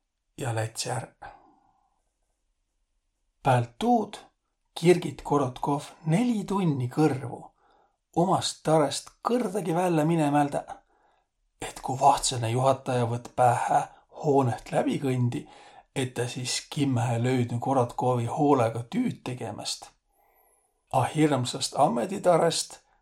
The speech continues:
kosta es määntsitki helle. Üte kõrra õnne kosta tuhm, malmine, nigu kedägi vallale laske ähvärdaja helü.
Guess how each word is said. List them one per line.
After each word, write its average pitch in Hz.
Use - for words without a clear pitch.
kosta 131
es 127
määntsitki 127
helle. 117
Üte 202
kõrra 143
õnne 131
kosta 139
tuhm, -
malmine, 131
nigu 127
kedägi 127
vallale 123
laske 123
ähvärdaja 127
helü. 135